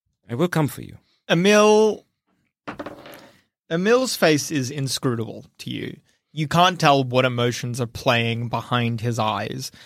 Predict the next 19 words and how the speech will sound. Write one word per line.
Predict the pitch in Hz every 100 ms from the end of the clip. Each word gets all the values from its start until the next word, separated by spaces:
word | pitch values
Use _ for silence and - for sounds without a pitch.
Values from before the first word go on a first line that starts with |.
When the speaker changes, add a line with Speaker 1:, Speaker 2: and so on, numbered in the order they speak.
| - _ -
Speaker 2:
But | 147 135
looking | - 196 240 226
at | 208
you, | 160 131 117
you | 113 120 131 175
do | 160 190 254
feel | 254 - 240 214 180
at | 160
least | 196 - -
confident | - 202 226 240
enough | 214 151 127 -
that | 139
he | 127 151 156
is | 139
being | 117 147 190 208 196
earnest | 151 131 123 139 -
when | 127 139
he | 143 151
says, | - 120 113 117 -